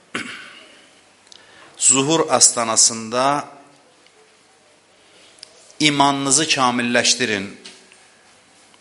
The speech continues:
Çünki zuhur astanasında kiminsə imanı zəif olarsa əgər, axirə zaman imtahanlarından keçməyəcək,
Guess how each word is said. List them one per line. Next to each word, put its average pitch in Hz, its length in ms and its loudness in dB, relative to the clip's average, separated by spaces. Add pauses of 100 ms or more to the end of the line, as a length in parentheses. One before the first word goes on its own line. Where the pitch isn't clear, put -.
(1500)
Çünki 185 560 2 (1400)
zuhur 170 480 2
astanasında 127 1120 0 (760)
kiminsə 147 760 0
imanı 131 460 -2
zəif 127 440 2
olarsa 107 480 -2
əgər, 123 400 2 (1600)
axirə 151 440 4
zaman 143 500 0
imtahanlarından 127 1000 -2
keçməyəcək, 95 800 -2